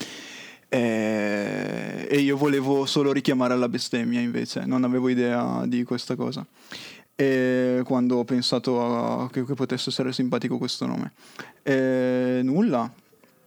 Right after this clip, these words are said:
Eh, da qui, eh, il discorso un attimino muore, perché poi comunque noi non penso che, eh, abbiamo idea nei,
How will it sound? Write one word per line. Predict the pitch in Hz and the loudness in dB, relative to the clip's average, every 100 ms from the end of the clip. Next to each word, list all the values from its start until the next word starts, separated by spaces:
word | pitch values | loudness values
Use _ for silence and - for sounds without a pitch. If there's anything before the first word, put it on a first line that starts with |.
| _ _ _ _ - | _ _ _ _ -4
Eh, | 131 120 120 117 | 0 2 2 2
da | 123 | 0
qui, | 131 147 190 190 135 127 127 123 120 120 120 120 120 120 117 131 - _ - - - - | 0 2 2 2 2 4 2 2 2 2 2 0 0 -2 -2 -6 -14 _ -20 -20 -20 -6
eh, | 127 120 120 | 0 2 2
il | 123 | 0
discorso | 127 123 147 143 - 135 123 123 | -2 -2 0 0 0 0 2 0
un | 123 | 0
attimino | 123 - 131 139 | -2 -2 0 2
muore, | 185 139 123 147 - | 2 2 2 2 0
perché | - 139 - 131 120 120 117 113 117 117 | -2 -2 0 -2 0 0 0 0 -2 0
poi | 127 123 123 120 | 0 2 2 0
comunque | 127 127 123 123 | 0 0 0 0
noi | 127 123 120 120 117 | 2 2 2 2 2
non | 123 120 | 2 0
penso | 117 123 123 - | 0 0 0 -2
che, | 127 120 120 113 113 113 - - - - - | -2 0 0 0 0 -2 -6 -16 -20 -20 -18
eh, | - 113 110 101 101 110 - 107 117 107 | -8 -4 -2 -4 -6 -8 -10 -12 -10 -8
abbiamo | - 123 131 127 | -6 0 2 2
idea | 123 123 123 120 113 117 | 2 2 2 0 0 -2
nei, | 120 120 120 120 120 117 117 117 120 | -2 0 0 0 0 -2 -2 -4 -6